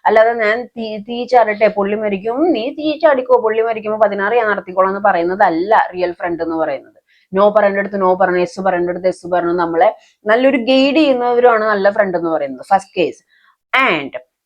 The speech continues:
ഒരു ഫ്രണ്ടിനെ നമ്മൾ ഇപ്പോ ന-, ഇപ്പൊ ഈ പ്രശ്നങ്ങൾ ഉണ്ടാക്കുന്നു, ആ ഫ്രണ്ട് through നമ്മൾ പറയുന്നോട്ട് കേൾക്കുന്നില്ല, നമുക്ക് തിരിച്ച് പണിയാണ് കിട്ടുന്നതെന്നുണ്ടെങ്കിൽ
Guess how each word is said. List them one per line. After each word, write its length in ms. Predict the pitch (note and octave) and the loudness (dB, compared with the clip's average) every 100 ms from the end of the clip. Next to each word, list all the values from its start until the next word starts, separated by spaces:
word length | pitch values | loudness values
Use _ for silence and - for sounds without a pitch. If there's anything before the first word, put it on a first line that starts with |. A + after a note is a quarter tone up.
| - | 0
ഒരു 260 | A3 B3+ C#4 | 2 4 2
ഫ്രണ്ടിനെ 460 | C4 G#3+ G3 F#3+ G#3 | 2 2 2 2 2
നമ്മൾ 340 | G3 F3 F3 | 2 2 2
ഇപ്പോ 380 | G3 - F3+ F#3+ | 2 0 0 0
ന-, 200 | F#3 G3 | -2 -4
ഇപ്പൊ 180 | F#3 G#3+ | 2 2
ഈ 40 | |
പ്രശ്നങ്ങൾ 480 | G#3 G3+ - F#3 F3+ | 2 0 -2 -2 0
ഉണ്ടാക്കുന്നു, 560 | F3+ D#3 D3 D3 C#3 - | 0 0 -2 -4 -4 0
ആ 200 | E3 G#3+ | 2 2
ഫ്രണ്ട് 380 | A3 G#3 F#3+ G#3+ | 2 0 4 2
through 480 | A3+ A3 F#3+ G#3+ A3 | 2 2 2 0 -2
നമ്മൾ 260 | E3+ C#3 F3 | -6 -2 2
പറയുന്നോട്ട് 500 | G#3 F#3 G3+ A3 A#3+ | 4 2 0 -4 -2
കേൾക്കുന്നില്ല, 600 | A3 F3+ A3+ A3+ G#3 G3+ | -2 0 0 -2 0 0
നമുക്ക് 320 | G3 E3+ G#3+ | 0 -2 -2
തിരിച്ച് 280 | G3+ E3+ G#3 | -2 -2 -2
പണിയാണ് 540 | G#3+ F#3 G3+ G#3+ G#3+ | 0 0 -2 -4 -2
കിട്ടുന്നതെന്നുണ്ടെങ്കിൽ 840 | G#3+ - G3+ G#3 A3 G#3+ G3+ G#3+ | -4 -4 -4 -4 -4 -6 -4 -6